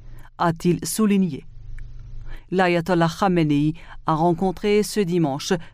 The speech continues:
premier janvier deux mille vingt-trois la famille du général Soleimani et des membres du quartier général de la commémoration du martyr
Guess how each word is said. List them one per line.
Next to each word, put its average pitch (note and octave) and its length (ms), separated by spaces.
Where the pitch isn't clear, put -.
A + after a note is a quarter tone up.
premier G3 360
janvier D#3+ 600
deux D#3+ 140
mille D#3+ 240
vingt-trois D#3 500
la F#3+ 240
famille A3+ 380
du A3+ 120
général F#3+ 480
Soleimani F3 720
et G3 80
des F#3 120
membres E3+ 380
du E3 160
quartier A3 400
général E3+ 580
de F#3 60
la G3 100
commémoration A3 880
du E3+ 100
martyr D#3+ 720